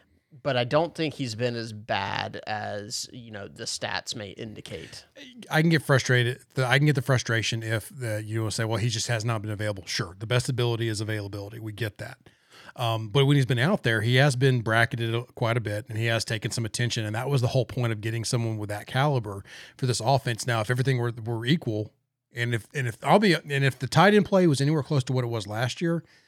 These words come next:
Speaker 2: and the two receivers would have been healthy, uh, this, this offense would have looked completely different during this stretch,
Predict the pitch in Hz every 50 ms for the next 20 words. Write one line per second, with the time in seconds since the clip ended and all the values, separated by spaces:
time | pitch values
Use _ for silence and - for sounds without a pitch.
0 | _ _ - - 131 131 120 117 - - 147 147 139 - - 147 147 147 123 127
1 | 135 131 123 110 117 135 143 - - 165 160 147 - _ _ _ _ _ _ _
2 | _ _ _ _ _ _ _ _ _ _ _ _ _ _ _ - - - - 147
3 | 139 139 147 - - 135 131 - 135 127 131 123 - 117 - 131 123 120 113 117
4 | 110 - - 107 127 135 123 123 120 120 110 - 113 101 113 113 113 110 107 101
5 | - - 117 120 120 -